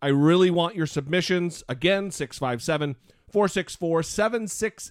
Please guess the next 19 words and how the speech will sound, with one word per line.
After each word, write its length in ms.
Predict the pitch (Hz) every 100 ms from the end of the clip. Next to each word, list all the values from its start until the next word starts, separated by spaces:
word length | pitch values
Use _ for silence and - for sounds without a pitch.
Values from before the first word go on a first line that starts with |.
| -
zero 380 | 139 147 135 131
nine. 580 | 143 151 147 147 147 131 _ _ _ _
Email 520 | 196 214 214 202 196 170
a 80 | 127
voice 400 | 123 170 175 175
memo 300 | 170 170 160
from 200 | 147 135
your 120 | 117
smartphone, 1000 | - - 147 175 185 - 175 170 175 180
even 320 | 151 120 113
better, 480 | 104 123 131 131 139 _ _ _ _
to 100 | -
I 120 | 120 127
doubt 340 | 123 135 151
it 100 | 156
at 140 | 120
dollemore 480 | 107 127 143 135 120
dot 220 | 110 104
com. 480 | - 151 147 147 156